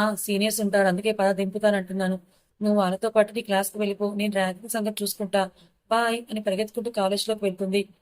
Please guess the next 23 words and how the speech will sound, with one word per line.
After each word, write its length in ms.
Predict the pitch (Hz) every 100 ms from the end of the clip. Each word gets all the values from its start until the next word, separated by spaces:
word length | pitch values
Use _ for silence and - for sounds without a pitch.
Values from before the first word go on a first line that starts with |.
| _ _
చూశారుగా 420 | 226 226 233 214 220
దాని 240 | 214 202
అల్లరి, 280 | 180 202 220 - _ _ -
ఎప్పుడూ 300 | 220 269 285
అంతే, 260 | 240 208 214 202
అలాగే 300 | 196 214 240
ఎగురుతూనే 400 | 202 196 220 226
ఉంటుంది. 400 | 190 202 190 196 - _ _ -
ఇది 160 | 208
ఎవరిని 280 | 190 202 240
ర్యాగింగ్ 360 | 226 214 226 214
చేయకుండా 340 | 214 214 214
ఉంటే 220 | 208 208 240
చాలు. 340 | 226 196 202 - _ _ -
"సరే 260 | 214 202 208
పదండి 340 | 196 202 208
వెళ్దామని" 440 | 196 190 214 214
ముగ్గురు 260 | 202 175 220
లోపలికి 380 | 208 185 208 202
వెళ్తారు. 340 | 185 196 190 190 _ _ _ -
అక్కడే 280 | 214 262 262
క్లాస్ 340 | 247 208 214 214
రూమ్లో 260 | 240 220